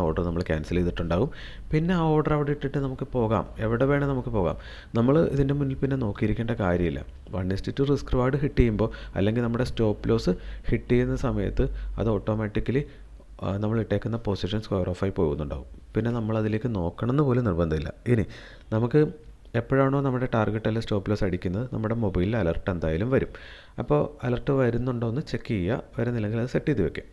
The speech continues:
ഇനി അപ്പോൾ നോട്ടിഫിക്കേഷൻ വെച്ചിട്ടുണ്ട്, അലർട്ട് എന്തായാലും വരും. അലർട്ട് വന്നു കഴിഞ്ഞാൽ നമ്മൾ പിന്നെ അത് ഓപ്പൺ ചെയ്ത് നോക്കേണ്ട പോലും ആവശ്യമില്ല. ഇനി മൂന്ന് മണി വരെ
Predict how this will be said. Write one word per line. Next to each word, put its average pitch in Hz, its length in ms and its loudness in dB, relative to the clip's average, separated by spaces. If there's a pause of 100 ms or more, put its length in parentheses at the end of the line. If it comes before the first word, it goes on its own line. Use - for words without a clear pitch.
(260)
ഇനി 101 100 -4 (320)
അപ്പോൾ 139 200 0
നോട്ടിഫിക്കേഷൻ 131 500 0
വെച്ചിട്ടുണ്ട്, 113 340 -2 (100)
അലർട്ട് 107 280 0
എന്തായാലും 85 340 0
വരും. 131 180 0 (200)
അലർട്ട് 127 420 -2
വന്നു 120 320 -6
കഴിഞ്ഞാൽ 101 420 0 (160)
നമ്മൾ 123 240 -4
പിന്നെ 117 200 -2
അത് 120 100 0 (520)
ഓപ്പൺ 113 220 -2
ചെയ്ത് 117 220 2
നോക്കേണ്ട 101 340 -2
പോലും 104 160 2
ആവശ്യമില്ല. 78 320 -4 (140)
ഇനി 120 120 0 (100)
മൂന്ന് 147 300 -2
മണി 135 200 0
വരെ 95 160 0